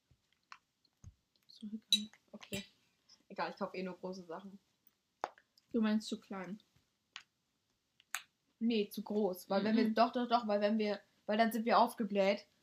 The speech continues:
Speaker 2: Und wenn wir dann Sachen kaufen und wir dann wieder nicht mehr so
Speaker 1: Stimmt.
Speaker 2: aufgebläht sind, dann sind sie zu groß.
Speaker 1: Okay.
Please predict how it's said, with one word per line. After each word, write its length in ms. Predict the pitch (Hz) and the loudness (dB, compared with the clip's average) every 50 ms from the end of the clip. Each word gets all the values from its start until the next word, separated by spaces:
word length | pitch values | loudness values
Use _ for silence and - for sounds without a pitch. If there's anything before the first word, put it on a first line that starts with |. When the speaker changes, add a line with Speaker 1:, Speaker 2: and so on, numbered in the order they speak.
| _ _ _ | _ _ _
Speaker 2:
Und 140 | - 220 220 | -2 0 2
wenn 120 | 226 226 | 2 2
wir 80 | 220 208 | 2 2
dann 280 | 208 220 220 240 247 | 4 4 4 4 4
Sachen 240 | 220 233 233 - 226 214 | 4 2 2 2 -2 -4
kaufen 640 | - 240 254 254 269 254 - 208 196 208 226 - - _ _ _ _ _ _ _ _ _ _ _ | 0 4 4 4 4 2 -2 -4 -2 -2 -4 -4 -8 _ _ _ _ _ _ _ _ _ _ _
und 160 | - 220 202 | -4 0 0
wir 100 | 220 202 | 2 6
dann 320 | 196 220 220 226 220 214 - _ _ _ _ - | 8 8 8 8 4 0 -4 _ _ _ _ -4
wieder 260 | 208 226 202 214 214 214 | -2 0 2 2 2 4
nicht 160 | 214 285 285 | 4 2 4
mehr 80 | 254 226 214 | 4 4 8
so 60 | 214 | 8
Speaker 1:
Stimmt. 100 | 165 196 | 8 6
Speaker 2:
aufgebläht 280 | 202 - 202 202 202 202 | 6 2 0 -2 -2 0
sind, 100 | 226 220 | 0 0
dann 100 | 220 214 214 | 0 0 0
sind 120 | 214 208 - | -2 -4 -6
sie 60 | _ - | _ -8
zu 100 | - 214 | -8 -4
groß. 360 | - 214 196 180 185 - - - - - - _ _ _ _ - _ - _ _ | -2 -2 -2 -2 -2 -2 -4 -4 -4 -4 -8 _ _ _ _ -20 _ -20 _ _
Speaker 1:
Okay. 140 | - 214 | -14 -14